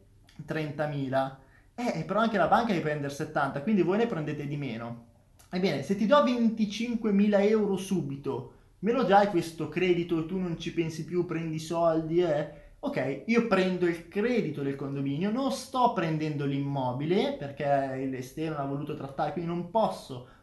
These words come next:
prendere l'immobile, ho preso un credito. La casa va lo stesso all'asta, Ste perde lo stesso la casa, ma se io ho fatto bene i calcoli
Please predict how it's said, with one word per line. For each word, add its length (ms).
prendere 320
l'immobile, 420
ho 40
preso 220
un 80
credito. 320
La 100
casa 240
va 100
lo 100
stesso 380
all'asta, 440
Ste 260
perde 300
lo 80
stesso 260
la 100
casa, 440
ma 180
se 140
io 180
ho 40
fatto 540
bene 400
i 100
calcoli 720